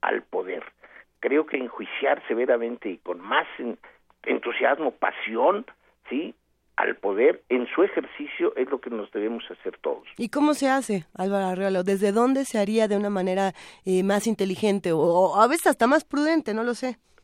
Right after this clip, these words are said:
Speaker 1: Convenciendo a todos de que, por ejemplo, el ejercicio crítico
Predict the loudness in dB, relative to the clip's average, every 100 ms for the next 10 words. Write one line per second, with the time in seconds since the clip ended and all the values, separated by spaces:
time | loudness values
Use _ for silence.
0 | -2 2 2 0 0 0 4 4 2 0
1 | 0 0 0 -4 -6 -4 -4 -4 -4 -2
2 | -2 -2 -4 -6 -4 -2 -2 -6 -10 -4
3 | 2 2 0